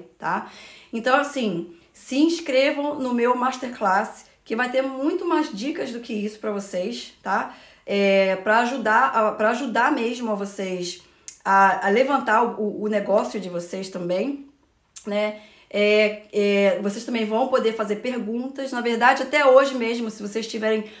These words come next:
alguma pergunta do que vocês querem saber mais, eu posso responder sem problema nenhum, tá? E, é, como segurar o cliente. E o marketing também, tá, gente?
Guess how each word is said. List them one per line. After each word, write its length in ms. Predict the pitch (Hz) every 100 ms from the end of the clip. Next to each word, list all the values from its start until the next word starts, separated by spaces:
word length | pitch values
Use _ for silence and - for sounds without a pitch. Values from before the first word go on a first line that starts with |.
| -
alguma 320 | 190 190 262
pergunta 600 | - 233 202 240 233 185
do 120 | 185
que 220 | 196 220
vocês 260 | 202 202 196
querem 220 | - 185
saber 240 | 190 180 180
mais, 260 | 175 196
eu 80 | 202
posso 300 | 202 190 202
responder 420 | 190 - 185 175
sem 180 | 180 202
problema 360 | 196 180 190 202
nenhum, 440 | 185 180 233 240 -
tá? 280 | 185 196 247 - - - - - -
E, 760 | 233 233 233 233 226 220 208
é, 480 | 214 202 202 202 196 196 190 185 180 180 180 170 - _ _ _ - - -
como 160 | 202
segurar 300 | 196 196 185
o 40 | 180
cliente. 240 | 208 208
E 100 | 254
o 100 | 359
marketing 480 | 285 247 254 311 -
também, 440 | 339 392 254 220 214 -
tá, 160 | 208
gente? 400 | 254 175 170 175